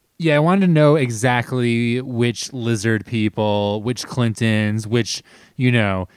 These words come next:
royal family members were gonna go down, and I wanted it to come out of his mouth. And who knows what, like, any trial proceeding with him alive would have looked like, but that's no longer in the realm of possibility 'cause he's just straight up dead.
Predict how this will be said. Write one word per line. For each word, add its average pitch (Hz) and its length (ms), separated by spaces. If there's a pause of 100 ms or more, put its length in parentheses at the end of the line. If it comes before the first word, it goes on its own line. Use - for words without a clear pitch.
(140)
royal 127 380
family 113 480
members 104 640
were 113 80
gonna 104 200
go 101 280
down, 101 640
and 107 260
I 104 80
wanted 110 320
it 101 40
to 107 100
come 120 140
out 104 120
of 98 60
his 101 160
mouth. 98 460
And 107 260 (380)
who 277 120
knows 165 300
what, 143 180
like, 131 280
any 127 200
trial 110 440
proceeding 110 400
with 101 100
him 110 160
alive 95 560
would 104 100
have 92 140
looked 104 240
like, 113 320
but 107 280 (340)
that's 165 240
no 175 100
longer 180 340
in 180 60
the 160 100
realm 160 180
of 175 100
possibility 170 640
'cause 131 120
he's 131 140
just 143 180
straight 160 300
up 165 160
dead. 151 400